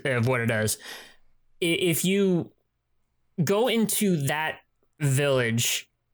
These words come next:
um, and, uh, and you start looking around, like, you see, like, a bunch of darks because there's a big tree to your right. There's a cu-, there's a bunch of people. There's some, like,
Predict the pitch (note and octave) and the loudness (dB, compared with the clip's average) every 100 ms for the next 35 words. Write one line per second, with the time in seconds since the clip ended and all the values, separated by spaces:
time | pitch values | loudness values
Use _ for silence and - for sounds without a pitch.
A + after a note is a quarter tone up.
0 | _ C#3+ C3+ B2+ A#2 A#2 A2 _ _ _ | _ -4 0 2 2 2 0 _ _ _
1 | _ _ _ _ _ _ _ _ _ _ | _ _ _ _ _ _ _ _ _ _
2 | F#3+ C#3 C3 C3 B2+ A#2 G#2 G#2+ - - | -2 0 2 2 2 0 0 -2 -6 -20
3 | - _ _ _ - F3+ F#3 E3+ - A3+ | -20 _ _ _ -2 0 2 2 0 0
4 | F#3+ F#3+ F3 D3+ C#3 B2 C3 D3+ C#3+ C4 | 0 0 0 0 0 2 2 0 0 0
5 | A#3+ F3+ C#3 G#2+ D3+ D3 C#3 G#2+ B2 C3 | 0 0 0 0 0 0 0 0 -2 -2
6 | - C#3 B2 B2+ A#2+ A#2 G#2 E3 C#3+ - | -2 -2 0 0 0 0 0 2 0 0
7 | - - C#3+ D3 D3 C#3 C#3 A2+ A2+ B2+ | -4 -4 -2 0 0 0 0 2 0 0
8 | B2 C#3+ - - - C#3 C#3 - F3 E3 | 0 -2 -6 -8 -2 0 0 -2 -2 0
9 | D3+ C#3 C3+ F3 C#3+ - D#3 C3 C#3+ C#3+ | 0 2 0 0 -2 -2 -2 0 0 -2
10 | C#3 - - D3 C#3 B2+ E3+ E3+ E3 D#3 | -2 -8 -6 -2 0 0 0 0 2 0
11 | C#3 B2+ | 0 2